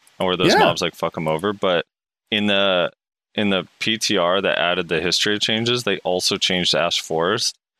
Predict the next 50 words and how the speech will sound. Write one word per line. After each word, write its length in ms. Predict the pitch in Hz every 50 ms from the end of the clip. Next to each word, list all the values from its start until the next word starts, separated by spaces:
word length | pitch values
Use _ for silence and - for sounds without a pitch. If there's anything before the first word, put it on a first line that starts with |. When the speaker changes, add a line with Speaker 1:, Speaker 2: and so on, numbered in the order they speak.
| _ - 92
Speaker 1:
and 120 | 95 90
gave 240 | 82 98 95 95 87
the 80 | - 95
mobs 380 | 90 90 87 87 87 - - - -
ten 240 | - 101 92 92
percent 360 | 90 - 101 - - 98 98 98
more 180 | 95 92 92 90
A 120 | 85 82
P 300 | - - 95 90 92 101
and 80 | 95 85
increased 400 | 82 76 - - 87 82 - -
their 80 | 73 73
attack 300 | 71 - - 60 - -
speed. 160 | - - - - _ _ _ _ _ _ _ _ _ _ _ _ _ _ _ _ _
Speaker 2:
Jesus 680 | - - 98 101 151 147 - - - - 120 - - -
Speaker 1:
<laughs> 60 | -
Speaker 2:
Christ. 340 | - - - 190 185 - -
Speaker 1:
So 80 | - -
I'm 160 | 508 - 202
like, 260 | 240 247 226 208 - - - - 240 - -
they 140 | 190 190 185
saw, 320 | - - 196 196 202 185
they 120 | 165 196
must 240 | 202 214 220 - -
have 100 | 220 190 -
seen, 180 | - 196 135
someone 260 | 151 175 - 180 180
went 140 | 175 175 170 165
on 140 | 170 170
there 120 | 170 160 151
and 120 | 143 127
killed 220 | - 170 165 151 131
the 60 | 139
mobs. 280 | 147 156 156 143 120
Like, 160 | 131 123 117 156
"Whoa, 220 | 196 226 220 185
whoa, 260 | - - - 233 220 202
whoa, 220 | 208 196 185 175
these 200 | 165 160 147 139
are 60 | 143 143
not 220 | 143 139 139 -
supposed 260 | - - 120 104 -
to 40 | -
be 100 | 104 98
<laughs> 0 |
killable. 800 | - - - - 196 180 143 117 117 165 - 135 - 123 113 - - - - -
What 180 | - - - -
are 60 | -
you 80 | - - -
doing?" 540 | - - - - - - - - - 196